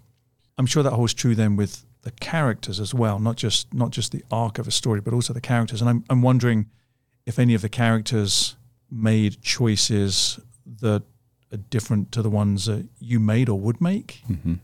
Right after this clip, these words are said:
Speaker 1: And also perhaps if the characters told you what had to be the choice as opposed to you telling them.
Speaker 2: That's exactly it. I, I, I,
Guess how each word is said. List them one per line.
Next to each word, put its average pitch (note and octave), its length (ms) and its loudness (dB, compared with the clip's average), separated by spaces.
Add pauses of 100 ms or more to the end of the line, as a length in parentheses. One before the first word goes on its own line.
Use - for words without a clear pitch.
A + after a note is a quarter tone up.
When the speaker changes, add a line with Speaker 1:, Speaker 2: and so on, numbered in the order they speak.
(400)
Speaker 1:
And C3 180 2
also C3+ 300 2
perhaps A#2 600 0
if A#2 340 -2 (480)
the - 80 -6
characters A2 1000 0 (580)
told A2 300 2
you A2 480 2
what A#2 220 -10
had A2+ 180 -6
to - 80 -10
be G#2 320 -6 (200)
the A2 200 -10 (360)
choice G2+ 460 -2
as A2 180 -2
opposed G#2 460 -4
to A2 100 -6
you G#2+ 360 -4 (160)
telling G2+ 380 -6
them. A2+ 460 -6 (560)
Speaker 2:
That's - 280 -2
exactly F#2 680 -2
it. G2 200 -2
I, F#2 140 2
I, F2+ 260 -4
I, - 40 -6